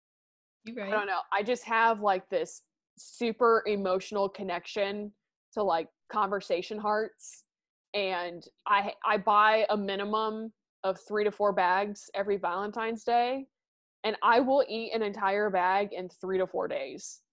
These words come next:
Speaker 2: like, straight up. Like, I have to hide them from myself. Otherwise, I'll just keep popping 'em, like, all day, just, like, at night, mindlessly watching T V, just giving myself, like, diabetes.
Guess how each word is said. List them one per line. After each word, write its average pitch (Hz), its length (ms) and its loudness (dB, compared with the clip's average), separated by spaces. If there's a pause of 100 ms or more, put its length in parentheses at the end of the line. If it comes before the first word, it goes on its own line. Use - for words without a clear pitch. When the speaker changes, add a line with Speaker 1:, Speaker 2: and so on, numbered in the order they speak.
(120)
Speaker 2:
like, 180 260 -2 (180)
straight 185 560 -2
up. 139 220 -4 (180)
Like, 208 240 0
I 208 100 6
have 247 220 4
to 254 100 -2
hide 190 380 -2
them 151 240 -10
from 175 160 -6
myself. - 640 -8 (520)
Otherwise, 190 680 2
I'll 190 100 2
just 190 220 -8
keep 170 200 -12 (260)
popping 156 380 -2
'em, 165 260 -8 (760)
like, 170 240 -4 (420)
all 196 180 8
day, 175 400 2 (460)
just, 196 360 -2
like, 196 280 2
at 196 180 2
night, 190 300 0 (100)
mindlessly 196 520 -2
watching 196 360 -2
T 214 200 -8
V, 190 420 0
just 202 200 -6
giving 196 300 0
myself, 190 520 -2
like, 196 180 0
diabetes. 180 880 -2